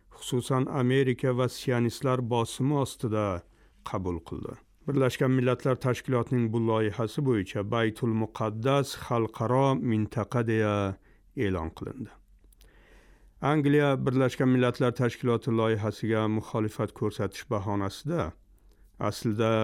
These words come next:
uning maqsadi sionistik rejimni ta'sis etishga zamina yaratish edi. Bir ming to'qqiz yuz qirq sakkizinchi yilning o'n beshinchi may kuni o'z kuchlarini Falastindan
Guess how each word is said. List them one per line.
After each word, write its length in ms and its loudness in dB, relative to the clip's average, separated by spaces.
uning 200 0
maqsadi 420 -2
sionistik 520 -2
rejimni 400 -2
ta'sis 420 -4
etishga 420 -4
zamina 600 0
yaratish 500 -2
edi. 140 -6
Bir 160 0
ming 160 2
to'qqiz 360 0
yuz 160 2
qirq 220 -4
sakkizinchi 640 0
yilning 280 2
o'n 200 2
beshinchi 460 -2
may 240 0
kuni 240 -8
o'z 140 2
kuchlarini 540 0
Falastindan 920 0